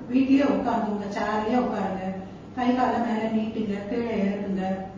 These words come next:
தோள், கையை மேல, கை தோளுக்கு மேல தூக்குங்க, கீழே இறக்குங்க.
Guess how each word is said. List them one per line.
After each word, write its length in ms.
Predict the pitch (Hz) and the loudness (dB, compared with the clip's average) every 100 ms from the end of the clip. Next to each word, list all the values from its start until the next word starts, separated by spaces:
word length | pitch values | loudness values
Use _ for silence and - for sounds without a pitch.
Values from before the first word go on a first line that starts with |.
| - - - - - - - - - | -14 -16 -16 -16 -16 -18 -18 -16 -6
தோள், 380 | 214 226 220 - | -4 -2 -4 -2
கையை 300 | 226 254 247 | 2 4 4
மேல, 220 | 226 226 226 - | 2 0 -4 -4
கை 340 | 220 262 262 240 | 0 4 4 2
தோளுக்கு 360 | 233 247 226 | 0 -2 -2
மேல 160 | 226 247 | 0 0
தூக்குங்க, 540 | 240 247 240 208 208 | 0 -2 -2 -2 -2
கீழே 260 | 226 220 202 | -2 -2 0
இறக்குங்க. 360 | 190 196 185 | -2 -4 -6